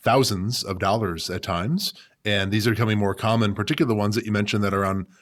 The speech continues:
the Tennis Channel or the Golf Channel with the very tan people that everyone's having a good time.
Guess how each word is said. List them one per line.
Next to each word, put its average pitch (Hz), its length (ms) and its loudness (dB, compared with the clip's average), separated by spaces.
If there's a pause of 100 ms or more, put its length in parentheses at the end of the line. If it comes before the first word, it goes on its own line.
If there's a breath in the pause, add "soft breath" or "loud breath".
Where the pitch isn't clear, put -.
(180 soft breath)
the 110 80 -4
Tennis 113 320 0
Channel 107 320 0
or 98 100 0
the 98 80 -2
Golf 104 280 2
Channel 101 340 0
with 98 140 -4
the 101 80 -8
very 104 240 2
tan 104 300 -2
people 110 280 0
that 101 200 -2 (260 soft breath)
everyone's 117 300 2
having 104 220 2
a 104 40 -4
good 110 160 0
time. 92 380 -2